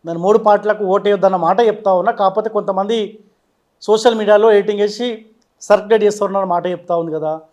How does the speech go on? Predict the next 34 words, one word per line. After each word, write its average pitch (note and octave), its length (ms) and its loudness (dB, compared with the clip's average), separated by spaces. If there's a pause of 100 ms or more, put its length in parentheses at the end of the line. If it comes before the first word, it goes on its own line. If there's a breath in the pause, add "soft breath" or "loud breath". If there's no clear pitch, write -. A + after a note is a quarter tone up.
(400)
So, D#3 100 -4
రేపు G#3 240 2
కూడా G#3+ 460 4 (480)
ఆమె F3+ 160 -2
మళ్ళీ G3 280 0
ఒక A#3 140 -2
ప్రెస్ G3+ 220 -4
మీట్ G3+ 140 -6
పెట్టి G3 200 -4
క్లారిటీ F#3 360 -2
ఇవ్వాల్సిన F3 280 -4
బాధ్యత E3 220 -4
వంద E3+ 180 -6
శాతం F3+ 360 -6
ఆమె D#3 140 -8
పైన D#3 160 -8
ఉంది. F3 400 -8 (180)
ప్రెస్ F3 240 -10
మీట్ F3+ 140 -10
పెట్టి F3+ 260 -10
క్లారిటీ F3 380 -4
ఇవ్వకపోతే E3 680 -6 (580)
ఆస్మా F3+ 320 0
వంద E3+ 320 -6
శాతం D#3+ 440 -4
బీఆర్ఎస్ F3 440 -4
పార్టీకి E3+ 500 -10 (280 soft breath)
అమ్ముడు D#3+ 260 -6
పోయినట్టే. D3 600 -4 (500)
So, F3 80 -4
మీకేమనిపిస్తుందో A3 800 -2
దయచేసి, G#3+ 340 -4
ఆస్మా G3 300 -2
నిజంగా G3+ 540 -2